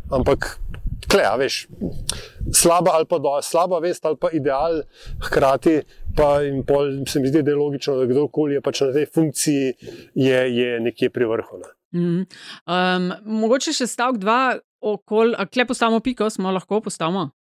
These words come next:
Speaker 2: Eh, a sem jaz prav zaznala, da je ministrica za kulturo malo pridobila, eh, vrečko?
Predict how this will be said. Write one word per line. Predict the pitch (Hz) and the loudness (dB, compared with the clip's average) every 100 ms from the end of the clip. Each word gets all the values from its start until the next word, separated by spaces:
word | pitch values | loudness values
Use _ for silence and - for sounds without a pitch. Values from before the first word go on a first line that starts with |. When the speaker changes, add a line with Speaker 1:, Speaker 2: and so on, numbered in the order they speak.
| _ _ _ - | _ _ _ -6
Speaker 2:
Eh, | 165 | -4
a | 180 | -2
sem | 175 208 | -2 -2
jaz | 247 | -2
prav | 269 262 | -2 -2
zaznala, | 220 208 208 233 | 0 0 2 2
da | 196 | 2
je | 196 | 2
ministrica | 196 214 240 247 233 | 2 2 0 -2 -2
za | 180 208 | -2 -4
kulturo | 190 165 208 285 | -6 -4 -2 0
malo | 208 185 | 2 0
pridobila, | 208 254 226 165 180 202 - _ _ _ _ _ _ _ - | -2 -2 -2 0 0 0 -2 _ _ _ _ _ _ _ -8
eh, | 175 170 165 165 - | -2 0 0 0 -2
vrečko? | 160 160 170 - 240 | -2 -2 -2 -2 -2